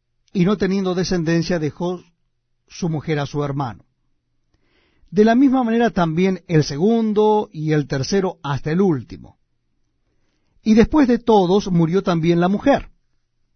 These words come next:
En la resurrección, pues, ¿de cuál de los siete será ella mujer, ya que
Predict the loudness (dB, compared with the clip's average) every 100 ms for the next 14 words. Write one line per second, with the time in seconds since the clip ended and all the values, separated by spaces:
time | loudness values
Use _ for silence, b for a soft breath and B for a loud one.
0 | _ _ 2 4 6 4 -2 -6 -6 -6
1 | -4 -4 -4 -6 -12 -14 -16 -20 -20 _
2 | _ _ _ _ _ -10 2 2 2 0
3 | 2 4 2 2 -2 -2 -2 -2 -2 -4
4 | -2 0 0 0 2 2 2 0 -4 -4
5 | -4 -4 b b -10 -2 0 0 0 -2
6 | -4